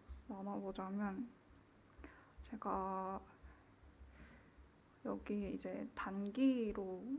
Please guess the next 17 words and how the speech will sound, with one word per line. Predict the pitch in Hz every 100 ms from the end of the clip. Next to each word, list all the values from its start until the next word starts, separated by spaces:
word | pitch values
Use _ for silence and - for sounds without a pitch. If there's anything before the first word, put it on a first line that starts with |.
| 285
사실 | - 202 208
취업을 | 208 254 247 233 214 202 196 - - - -
해서 | 269 254 269 285 285
올라오게 | 185 185 190 196 190
된 | 190
건데, | 185 185 185 208 196 196 - - - - - -
최근에 | - 240 247 233 208
그 | - 190 185 185 - - - - - - -
이제 | -
계약이 | - 196 190 190
끝났어요. | - 262 285 285 - 196 190 196 - -
그래서 | - 214 180 202 - - - -
다시 | - 196 196 226 214 214 196 208 214 - - - -
그 | - 202 196 196 202
직장을 | - 220 208
구하고 | 185 202 196 185
있고, | - 285